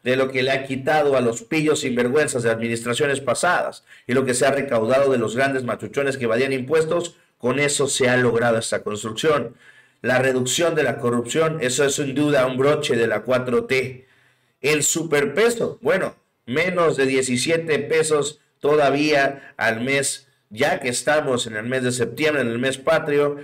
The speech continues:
y bueno, la economía en crecimiento, que esto es ya un tres por ciento consolidado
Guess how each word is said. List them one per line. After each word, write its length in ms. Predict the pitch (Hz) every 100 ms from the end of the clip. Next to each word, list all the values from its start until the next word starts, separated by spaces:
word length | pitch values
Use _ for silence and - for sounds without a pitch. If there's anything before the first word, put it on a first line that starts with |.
| - -
y 120 | 117
bueno, 280 | 123 131 123
la 120 | 120
economía 640 | 117 120 113 120 131 131 -
en 140 | 120
crecimiento, 760 | 117 123 123 135 143 143 139 127
que 160 | 127
esto 240 | 135 - 139
es 320 | 143 143 - _ _
ya 540 | 113 139 147 147 - - -
un 280 | 147 147
tres 240 | 147 151 151
por 260 | 151 139
ciento 480 | - 143 143 147 165
consolidado 1080 | 156 135 - 127 123 123 147 139 120 113